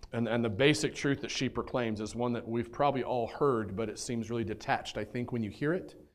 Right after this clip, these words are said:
Um, but it, we know it's true. She said the basic truth that God continued to speak to her over the course of those couple of days,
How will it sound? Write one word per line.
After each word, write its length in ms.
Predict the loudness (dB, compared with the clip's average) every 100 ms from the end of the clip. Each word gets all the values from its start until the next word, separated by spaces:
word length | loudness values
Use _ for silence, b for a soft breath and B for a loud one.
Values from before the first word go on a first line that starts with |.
| _ _ _ _ -6
Um, 360 | -2 0 -2 -2
but 120 | -4
it, 120 | -4
we 80 | -4
know 160 | -4
it's 180 | -6 -8
true. 340 | -8 -4 -4 -4 -14 -20 _ _ _ _ -10
She 220 | 0 0
said 260 | 6 6 6
the 80 |
basic 360 | 4 4 4 0
truth 240 | 0 0
that 120 | 0 4
God 220 | 4 4
continued 360 | -2 0 0
to 60 | 0
speak 300 | 0 -2 -2
to 80 | 0
her 200 | 0 2
over 160 | 0
the 60 | -4
course 320 | -2 -2 0
of 60 | -2
those 140 | -2
couple 300 | -2 -6 -2
of 80 | 0
days, 480 | 2 0 -2 -6